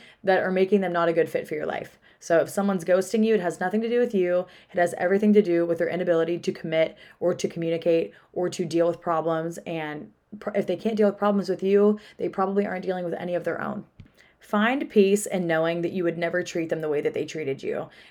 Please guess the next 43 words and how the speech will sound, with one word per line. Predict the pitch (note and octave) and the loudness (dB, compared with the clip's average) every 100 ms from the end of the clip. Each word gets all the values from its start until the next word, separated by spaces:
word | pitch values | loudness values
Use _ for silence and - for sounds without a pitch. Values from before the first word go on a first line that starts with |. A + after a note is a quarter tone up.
| - | -6
and | F3+ | -4
that | F3 | -2
you | F#3 | -2
don't | F3 F3+ F3+ | 0 -2 -2
have | E3+ | -4
to | E3+ | -4
put | E3 E3 | -2 2
up | E3 E3+ | 0 0
or | - | -4
tolerate | E3+ D#3 D#3+ D#3 | -2 0 0 -2
that | D#3+ D3+ | -4 -6
behavior. | D3+ D3+ - - - - _ _ - | -8 -8 -8 -8 -8 -10 _ _ -6
If | G3 | -2
someone's | - G#3+ A3 | 2 4 2
comfortable | G#3+ G#3 G#3+ A#3 B3 | 4 4 4 4 4
treating | G#3 G#3 G#3+ | 6 8 8
you | A3 | 6
that | A#3 B3+ | 4 2
way, | B3 C4 C4+ - - | 2 0 -2 -8 -8
you | G3+ | 0
can | G#3 | 0
only | F#3 G3 G#3+ | 0 2 2
imagine | F3+ F3 F#3 G3+ | 2 0 0 -2
how | F3 | 0
they're | E3+ E3+ | -2 -2
treating | - E3 | -4 -4
themselves. | D#3 D3 C#3 - - - _ _ _ _ - | -6 -8 -8 -8 -10 -16 _ _ _ _ 0
I | F#3+ | 6
would | G3 G3 | 6 6
highly | F3+ F3+ G#3 | 2 4 4
recommend | G#3+ A3 G#3 F3+ F3 | 4 4 4 4 2
reading | F3 F3 | -2 -2
The | E3 | -2
Four | F3+ F3 | 4 4
Agreements, | E3+ E3 E3+ F#3+ G#3 | 4 0 2 0 0
which | F3+ E3+ | -2 -2
is | E3 | -4
one | E3+ | -4
of | E3+ | -6
my | |
favorite | F3 E3 E3 | -4 -4 -2
books | E3 E3 | -4 -4
ever. | - E3+ F#3 | -4 0 0